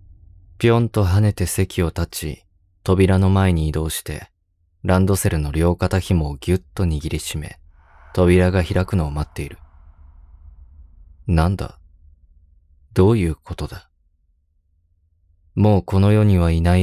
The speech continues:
姉が弟を心配して寄り添っているというようなことなのか。凛と立つランドセルの背中を見て、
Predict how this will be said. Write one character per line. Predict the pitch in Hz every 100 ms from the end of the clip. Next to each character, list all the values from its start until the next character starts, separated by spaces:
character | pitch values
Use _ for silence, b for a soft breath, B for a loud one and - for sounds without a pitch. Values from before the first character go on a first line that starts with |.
| 92 90
姉 | 87
が | 85 85 82 - -
弟 | - 87 98 92 92
を |
心 | 82 - 85 -
配 | 85
し | -
て | - 80
寄 | 80
り | 92
添 | - 107
っ |
て | - 101
い | 87
る | 90
と | 90 82
い | 78 82
う |
よ | 95
う | 98
な | 78
こ | - 76
と | 82
な | 80
の | 76 71
か。 | - - - - - - - - - - - - - - _ - - _ _ - _ _ _ _ _ _
凛 | 104 98 95
と | 98
立 | 101 98 - 87
つ |
ラ | 87
ン | 95
ド | 95
セ | 98
ル | 87
の | 82
背 | 76 82
中 | 85 85 85
を | 85
見 | 87
て、 | - 78